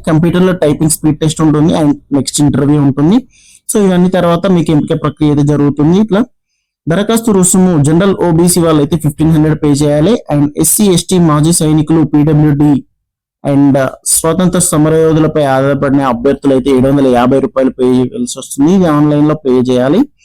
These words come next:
So, ఇక్కడ Supreme Court of India Recruitment Notification అని ఉంది. ఇక్కడ క్లిక్ చేస్తే మీకు పీడీఎఫ్ ఓపెన్ అవుతుంది. ఇక్కడ అప్లై ఆన్‌లైన్ ఉంది. ఇక్కడ క్లిక్ చేస్తే మీరు డైరెక్ట్ ఇక్కడ నుంచి అప్లై చేసుకోవచ్చు. ఈ నోటిఫికేషన్కి అయితే ఈ లింక్ మీకు డిస్క్రిప్షన్లో ప్రొవైడ్ చేస్తాను, అక్కడ నుంచి మీరు అప్లై చేసుకోండి.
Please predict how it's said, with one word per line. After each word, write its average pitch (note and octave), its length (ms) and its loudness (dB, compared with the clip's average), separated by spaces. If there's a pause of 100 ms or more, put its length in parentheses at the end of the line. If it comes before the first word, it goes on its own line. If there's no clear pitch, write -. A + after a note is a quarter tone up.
(320)
So, G#3 140 -2
ఇక్కడ F#3 200 0
Supreme F#3 420 -2
Court F3+ 220 -2
of F3 80 -2 (100)
India D#3+ 200 2
Recruitment C#3+ 560 0
Notification D3+ 560 -2
అని D3 100 0
ఉంది. D#3+ 180 2
ఇక్కడ F#3 180 -2
క్లిక్ D#3+ 300 -2
చేస్తే E3+ 200 -2
మీకు E3 140 0 (100)
పీడీఎఫ్ D3 300 0
ఓపెన్ D3 220 0
అవుతుంది. D3+ 320 0
ఇక్కడ - 760 -8
అప్లై F#3+ 280 0
ఆన్‌లైన్ F3+ 360 2
ఉంది. F#3 220 2
ఇక్కడ E3+ 240 -2
క్లిక్ D#3 300 2
చేస్తే E3 180 -2
మీరు D#3 220 2
డైరెక్ట్ C#3 400 0
ఇక్కడ C#3 280 -2
నుంచి C3+ 240 0
అప్లై C3 500 -2 (160)
చేసుకోవచ్చు. C3+ 760 -2 (180)
ఈ - 40 -2
నోటిఫికేషన్కి C3+ 760 0
అయితే C3 220 -2 (680)
ఈ F#3 80 2
లింక్ G#3 180 2
మీకు G3+ 180 2
డిస్క్రిప్షన్లో F#3 600 0
ప్రొవైడ్ D#3 400 0
చేస్తాను, F3 300 0
అక్కడ D#3+ 220 0
నుంచి D3 200 2
మీరు D3+ 160 2
అప్లై B2 260 -2
చేసుకోండి. C#3+ 540 0